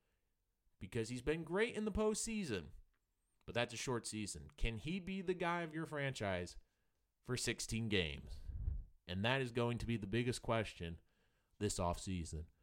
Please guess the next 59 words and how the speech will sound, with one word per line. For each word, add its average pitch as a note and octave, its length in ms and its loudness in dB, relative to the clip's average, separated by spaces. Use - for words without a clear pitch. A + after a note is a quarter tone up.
That's C#3+ 200 4
gonna G3 160 6
do G3 160 8
it F3+ 80 4
for F3+ 80 4
this F3+ 180 8
episode E3 720 6
of B2+ 320 4
Rich B2 240 2
Sports D#3+ 340 0
Talk. D#3 240 4
Thank E3+ 160 0
you D#3 60 0
for C#3 140 -2
joining C3 240 2
us A#2+ 100 0
here C3 160 -2
on A#2 180 2
Fourth C3 280 0
and A2+ 100 -4
Goal. A#2+ 160 2
If A#2+ 80 -4
you A2 80 -2
have A2+ 80 0
any A#2+ 140 -2
questions, A2 440 2
email A2 300 2
us, A2 140 -2
rich G2+ 180 -2
sports A2 340 -2
talk G#2 220 0
at F#2+ 80 -8
gmail G#2 300 -4
dot F#2+ 260 -2
com. A#2+ 420 2
And G#2+ 120 -6
remember A2 320 -4
to G#2 60 -2
like G#2 200 2
and G2 100 -8
subscribe G#2+ 460 -2
so - 80 -10
you A2+ 80 -6
don't A2 160 -2
miss G2+ 240 -4
any D3+ 320 0
of A2 100 0
our A2 140 6
latest A2 380 2
content. B2+ 580 0
And A#2+ 140 -2
a - 20 -4
reminder, C3 480 0
we're C3+ 80 -10
gonna E3+ 160 -2
have F3+ 160 2
a D#3 60 2
new D3 180 0
segment. F#3+ 560 4